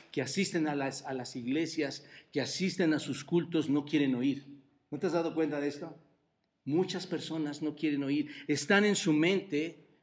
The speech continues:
en otro, su mente está en otro lado, pensando en sus propias satisfacciones. Y sin duda están meditando en su propio corazón de piedra, hermanos, en sus propios intereses, en su propio camino. Y puedo decir esto, hermanos, por lo que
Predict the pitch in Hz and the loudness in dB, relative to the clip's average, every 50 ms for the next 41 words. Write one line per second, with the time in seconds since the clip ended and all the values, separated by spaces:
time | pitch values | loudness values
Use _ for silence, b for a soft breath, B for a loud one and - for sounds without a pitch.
0 | _ _ _ _ _ _ _ _ _ _ - 135 151 156 151 156 175 - - 151 | _ _ _ _ _ _ _ _ _ _ -2 0 0 0 -2 -6 -8 -4 0 2
1 | 143 160 185 - 180 - - 170 160 160 156 139 135 135 147 165 175 151 - - | 2 2 2 0 -2 -4 -2 -2 -2 -2 -2 -4 -4 -4 -4 -6 -8 -12 -16 -20
2 | _ _ _ _ _ _ _ _ _ _ _ _ _ _ _ _ _ _ _ _ | _ _ _ _ _ _ _ _ _ _ _ _ _ _ _ _ _ _ _ _
3 | _ _ _ - 160 151 160 - 190 202 202 190 190 180 - 147 139 - - 185 | _ _ _ 0 0 2 4 4 4 4 4 4 2 0 0 -4 -4 0 2 2
4 | 180 180 190 185 156 - 165 151 - 156 123 - 147 - - - 175 180 170 147 | 2 4 2 0 0 0 -2 -4 -4 -6 -6 -4 -4 -4 -4 -4 -4 -4 -4 -6
5 | - - - _ _ _ B B B B B B - 156 - - 165 156 156 151 | -10 -12 -18 _ _ _ B B B B B B 0 0 4 6 6 6 6 6
6 | 180 220 269 285 233 175 156 156 156 151 - 196 190 190 190 185 165 156 151 156 | 6 6 6 6 6 6 6 4 4 4 4 4 4 4 4 4 4 2 2 2
7 | 180 180 180 170 175 160 - - 131 - 180 175 170 170 160 - 156 147 143 143 | 2 2 4 4 2 2 2 0 -2 0 0 0 2 0 0 2 0 0 0 -2
8 | 165 165 156 151 139 - 170 208 226 202 151 117 107 90 - - _ _ _ _ | -4 -4 -4 -4 -4 -4 -6 -8 -8 -10 -14 -18 -20 -20 -20 -20 _ _ _ _
9 | _ _ _ _ _ _ _ _ _ _ _ _ _ _ _ _ _ _ _ _ | _ _ _ _ _ _ _ _ _ _ _ _ _ _ _ _ _ _ _ _
10 | 147 139 - 135 123 151 185 196 196 190 160 - 165 151 160 151 139 170 190 147 | -4 -4 -4 -4 2 4 4 6 6 4 4 4 4 2 4 4 4 4 2 0
11 | 160 127 147 151 147 151 - - 175 180 - 180 160 - 151 135 135 147 175 214 | 0 0 0 0 0 -2 0 0 2 2 4 2 2 4 4 6 6 6 6 4
12 | 226 180 123 110 - - B B B B B B B B - 165 156 160 196 233 | 2 0 -2 -4 -6 -12 B B B B B B B B -4 -4 2 6 6 6
13 | 240 220 196 - - 196 180 180 185 175 - 190 165 160 151 185 208 - - 151 | 6 6 2 2 2 4 4 4 4 2 2 0 0 0 -2 -4 -4 -4 -2 -2
14 | 147 151 151 147 143 143 143 - - | -2 0 0 2 0 0 0 -4 -14